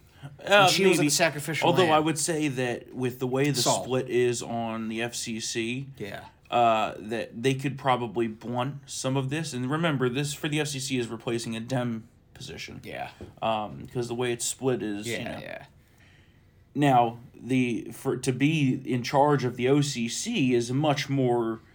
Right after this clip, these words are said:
Speaker 1: uh, powerful
Speaker 2: Mm.
Speaker 1: position and
Speaker 2: Mm.
Speaker 1: affects the financial system much more greatly. So,
Speaker 2: Mm.
Speaker 1: you know, I agree with you that it could be a problem.
Speaker 2: Yeah.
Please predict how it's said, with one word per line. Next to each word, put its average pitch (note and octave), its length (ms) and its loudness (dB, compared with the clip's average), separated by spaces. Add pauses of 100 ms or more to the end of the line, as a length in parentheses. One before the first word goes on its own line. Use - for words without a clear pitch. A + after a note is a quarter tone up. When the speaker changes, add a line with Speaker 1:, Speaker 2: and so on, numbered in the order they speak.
(340)
Speaker 1:
uh, G2 200 -2
powerful C3 720 2
Speaker 2:
Mm. C#3 80 -6
Speaker 1:
position A2+ 680 -2
and A#2 280 -4
Speaker 2:
Mm. B2+ 100 -4
Speaker 1:
affects B2+ 360 0
the A2+ 80 -10
financial A#2+ 460 -4
system G#2 360 -8
much G#2 260 -8 (120)
more A2 180 -8
greatly. G#2+ 400 -8
So, A2+ 320 -4
Speaker 2:
Mm. G2 40 -14 (380)
Speaker 1:
you E3 120 2
know, B2+ 80 4
I D3 160 6
agree C#3+ 300 4
with C3+ 220 2
you C3+ 180 2
that A#2+ 140 0
it - 100 -10
could C3+ 220 0
be C3 140 0
a B2 40 -2
problem. A#2+ 500 2
Speaker 2:
Yeah. G2+ 260 -8